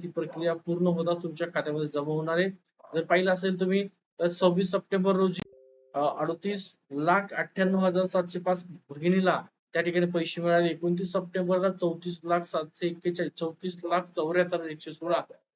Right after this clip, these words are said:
एवढ्या महिलेला पैसे खात्यात जमा झाले. कारण टोटल आतापर्यंत पाचशे एकवीस कोटी रुपये त्या ठिकाणी लाभ हस्तांतर करण्यात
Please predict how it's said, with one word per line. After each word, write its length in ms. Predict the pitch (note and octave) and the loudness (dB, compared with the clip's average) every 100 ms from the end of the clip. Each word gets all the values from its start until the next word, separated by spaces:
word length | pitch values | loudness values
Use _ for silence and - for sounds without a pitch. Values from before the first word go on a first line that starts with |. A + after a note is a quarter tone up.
| _ | _
एवढ्या 280 | C#3+ C#3+ F3+ | -4 2 4
महिलेला 300 | F3+ F3 F3+ | 6 4 4
पैसे 280 | F3 F3 F3 | 4 0 0
खात्यात 280 | E3+ D#3+ D3+ | -4 -4 -4
जमा 220 | D#3+ D#3 | -6 -4
झाले. 260 | D#3 E3+ F3 | -6 -6 -8
कारण 520 | F3 - _ C#3 D3+ | -10 -16 _ -10 -4
टोटल 300 | D#3 D#3 F3+ | -2 0 2
आतापर्यंत 460 | E3+ F3 F3+ F3 | 2 2 2 2
पाचशे 300 | F3 E3 - | 2 0 0
एकवीस 320 | E3+ E3+ G3 - | -2 -2 -6 -2
कोटी 260 | G3 F3+ | -2 0
रुपये 280 | F#3 F#3 G3 G3 _ _ - | -2 0 -2 -2 _ _ -6
त्या 80 | E3 | -4
ठिकाणी 320 | D#3+ F3 D#3+ F3 F3 D3+ | -2 -2 0 -2 -2 -2
लाभ 240 | D#3 F3+ F3 | 2 2 2
हस्तांतर 420 | F3 - E3+ E3+ | -4 -6 -6 -6
करण्यात 360 | - D#3+ D#3 | -6 -6 -6